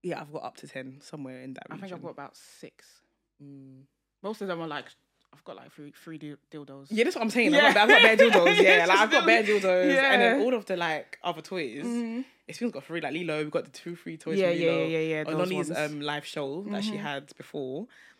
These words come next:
Speaker 1: I got, like, two from there.
Speaker 2: Yeah.
Speaker 1: And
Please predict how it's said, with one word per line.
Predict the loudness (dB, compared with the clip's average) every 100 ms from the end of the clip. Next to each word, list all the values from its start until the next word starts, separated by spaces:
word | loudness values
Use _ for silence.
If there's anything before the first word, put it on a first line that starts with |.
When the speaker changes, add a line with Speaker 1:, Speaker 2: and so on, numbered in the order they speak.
| _ _
Speaker 1:
I | -12
got, | -8 -8
like, | -8 -10 -12
two | -16 -12 -8 -8 -8 -10 -10 -12 -12
from | -12 -10
there. | -10 -10 -10 -12 -12
Speaker 2:
Yeah. | -12 -12 -14 -18 _ _ _ _ _ _
Speaker 1:
And | -10 -8 -8 -10 -12 -14 -18